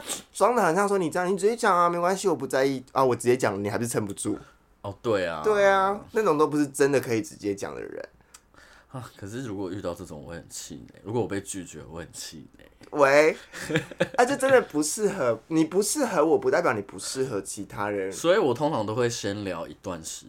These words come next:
Speaker 2: 间，
Speaker 1: 哦。
Speaker 2: 才会真的约出来。
Speaker 1: 因为你很害怕被拒绝，
Speaker 2: 跟
Speaker 1: 你也很害怕你需要拒绝别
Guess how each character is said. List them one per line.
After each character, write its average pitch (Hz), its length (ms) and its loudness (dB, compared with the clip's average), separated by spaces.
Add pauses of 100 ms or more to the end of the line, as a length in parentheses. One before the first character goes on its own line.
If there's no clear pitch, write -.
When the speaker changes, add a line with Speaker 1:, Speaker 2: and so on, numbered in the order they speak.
Speaker 2:
间， - 240 -20 (280)
Speaker 1:
哦。 135 840 -10
Speaker 2:
才 98 180 -10
会 90 280 -6
真 80 280 -16
的 76 80 -10 (380)
约 85 240 -14
出 65 320 -16
来。 - 120 -16 (500)
Speaker 1:
因 247 80 -4
为 240 60 4
你 147 140 0
很 101 140 -4
害 107 160 -4
怕 113 120 -4
被 98 140 -2
拒 92 240 -12
绝， - 180 -14 (500)
Speaker 2:
跟 - 120 4
Speaker 1:
你 208 60 10
也 190 80 8
很 139 240 0
害 - 160 4
怕 151 180 4 (160)
你 110 160 -6
需 117 220 -6
要 120 120 6
拒 117 200 -4
绝 95 180 -6
别 - 180 -12